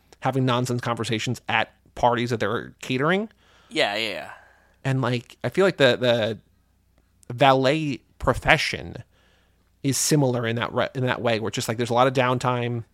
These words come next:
Speaker 1: You know, people don't really wanna have that job, but, like, they have to for whatever re-, you know what I mean? So
Speaker 2: Yeah, so you just kinda, like, dick around and bullshit about
Speaker 1: Yeah.
Speaker 2: whatever you want 'cause you have to kill eight hours that day. And, like
Speaker 1: Exactly. And so, uh,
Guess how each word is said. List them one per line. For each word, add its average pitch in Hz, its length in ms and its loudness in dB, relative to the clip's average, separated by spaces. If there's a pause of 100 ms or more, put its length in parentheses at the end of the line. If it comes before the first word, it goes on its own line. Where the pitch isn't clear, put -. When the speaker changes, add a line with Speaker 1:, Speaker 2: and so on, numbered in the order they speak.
(360)
Speaker 1:
You 131 80 -2
know, 120 200 -4
people 156 240 -2
don't 147 180 4
really 131 300 2
wanna 127 340 2
have 127 200 0
that 123 140 2
job, 120 280 4
but, 117 80 -6
like, 120 100 -2
they 110 80 -2
have 123 280 2
to 123 120 -2
for 123 140 -4
whatever 117 240 -2
re-, 147 120 -4
you 151 140 -2
know 143 60 0
what 143 60 0
I 147 40 0
mean? 151 260 0
So 113 300 -2
Speaker 2:
Yeah, 180 140 8
so - 160 -2
you 123 80 -6
just 123 120 -8
kinda, 131 180 0
like, 120 200 -2
dick 110 200 -6
around 110 180 -2
and 107 120 -10
bullshit 107 460 -6
about 101 280 2
Speaker 1:
Yeah. 269 80 6
Speaker 2:
whatever 98 260 -4
you 101 180 -12
want 107 340 -2
'cause 98 200 -14
you 101 100 -12
have 98 100 -8
to 98 60 -14
kill 101 320 -8
eight 98 140 -6
hours 98 320 -4
that 90 220 -8
day. 87 420 -8
And, 95 200 -12
like 127 80 -6
Speaker 1:
Exactly. 107 420 0 (420)
And 131 100 -4
so, 156 140 2
uh, 151 100 4